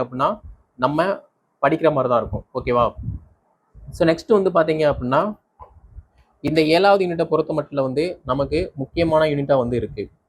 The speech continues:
அடுத்து, எட்டாவது யூனிட் வந்து பார்த்தோம் அப்படின்னா, கிராமப்புற இளைஞர்கள் சுய வேலை, சுல-, சுய வேலை வாய்ப்பு.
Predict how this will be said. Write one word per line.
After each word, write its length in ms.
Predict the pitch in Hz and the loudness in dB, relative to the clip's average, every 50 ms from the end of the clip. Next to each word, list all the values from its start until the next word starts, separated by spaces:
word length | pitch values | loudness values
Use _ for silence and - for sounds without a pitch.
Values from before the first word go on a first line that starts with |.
| _ _ - - - - - - | _ _ -12 -8 -6 -6 -6 -2
அடுத்து, 320 | - 135 - - - - 190 190 - - - | 0 0 0 2 2 0 0 0 -2 -4 -4
எட்டாவது 440 | 143 - - - 202 220 226 214 | -4 -2 0 2 2 4 4 2
யூனிட் 220 | 180 170 165 170 170 | -2 -2 -2 -2 -2
வந்து 120 | 170 180 | -2 0
பார்த்தோம் 340 | 170 151 147 147 156 151 143 | 0 0 0 2 2 0 0
அப்படின்னா, 260 | 127 - - 135 147 180 196 - _ _ _ _ _ - | 0 -2 -4 -4 -2 -2 -4 -8 _ _ _ _ _ 2
கிராமப்புற 540 | 147 151 165 180 196 202 190 185 - 170 170 165 | 4 6 6 6 4 2 0 0 0 0 2 2
இளைஞர்கள் 560 | 156 151 156 151 147 147 151 175 180 - - | 0 0 0 0 -2 -2 -2 -4 -4 -8 -12
சுய 340 | - - - 151 165 175 156 | -12 -8 -4 -2 -2 0 0
வேலை, 240 | 143 139 143 139 135 127 127 - _ _ | 0 0 0 -2 -4 -4 -8 -16 _ _
சுல-, 400 | _ - 139 143 147 147 131 123 | _ -6 -2 0 0 0 0 -4
சுய 340 | 131 - - 156 160 175 160 | -6 -6 -2 0 0 2 2
வேலை 240 | 147 143 143 143 139 | 2 2 2 2 2
வாய்ப்பு. 340 | 131 123 110 - - 107 | 2 0 0 -2 -4 -4